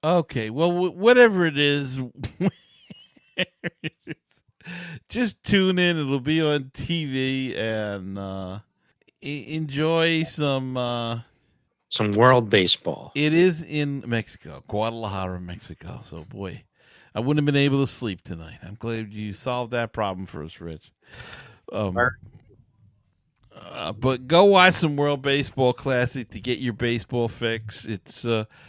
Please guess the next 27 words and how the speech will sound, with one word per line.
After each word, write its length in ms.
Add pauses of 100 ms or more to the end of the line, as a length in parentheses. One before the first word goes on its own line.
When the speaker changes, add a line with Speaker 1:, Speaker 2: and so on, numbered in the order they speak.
(180)
Speaker 1:
it's 180
pretty 300
good 340
ball, 460 (180)
uh, 520
really, 600
and, 720
uh, 340 (540)
it, 220
it, 180
it's 180
fascinating. 840
And, 220
and 240
if 120
you 100
pay 280
attention 440
to 120
the 100
people, 400
you'll 160
have 220
a, 100
a 60
real 260
blast. 600